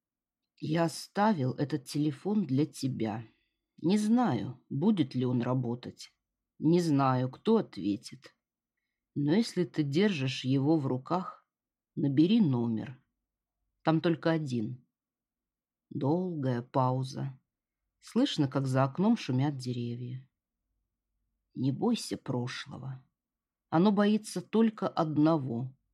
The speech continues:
чтобы о нём забыли». Голос крепнет,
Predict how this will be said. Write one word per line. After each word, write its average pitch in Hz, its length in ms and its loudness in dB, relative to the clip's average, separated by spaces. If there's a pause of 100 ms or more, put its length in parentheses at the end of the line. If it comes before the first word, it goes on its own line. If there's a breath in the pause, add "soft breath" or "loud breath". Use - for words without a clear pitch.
(400)
чтобы 147 460 0
о 143 80 4
нём 185 380 4 (220)
забыли». 131 800 -4 (920)
Голос 139 420 0
крепнет, 151 640 -6